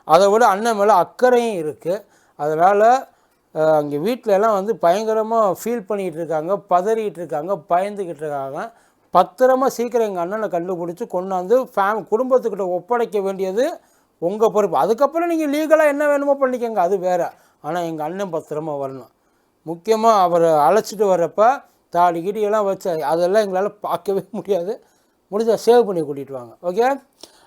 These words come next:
அப்புறம் இது just ஒண்ணு தான்.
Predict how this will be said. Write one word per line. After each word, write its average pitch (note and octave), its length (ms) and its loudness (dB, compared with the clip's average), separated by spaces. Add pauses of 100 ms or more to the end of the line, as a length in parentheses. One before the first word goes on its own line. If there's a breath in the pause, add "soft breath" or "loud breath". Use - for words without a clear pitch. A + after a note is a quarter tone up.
அப்புறம் F#3+ 720 0 (580)
இது G#3+ 280 -2
just A3 180 -4
ஒண்ணு G3 320 -2
தான். F#3 280 0